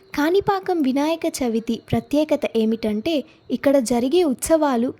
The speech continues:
కేవలం పూజలకే పరిమితం కాకుండా అన్నదానం, సాంస్కృతిక కార్యక్రమాలు,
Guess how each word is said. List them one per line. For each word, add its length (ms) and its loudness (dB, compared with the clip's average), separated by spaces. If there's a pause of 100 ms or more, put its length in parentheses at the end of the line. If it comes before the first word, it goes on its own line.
కేవలం 420 2
పూజలకే 600 0
పరిమితం 500 -2
కాకుండా 600 -4 (180)
అన్నదానం, 640 -2 (180)
సాంస్కృతిక 760 -2
కార్యక్రమాలు, 920 -2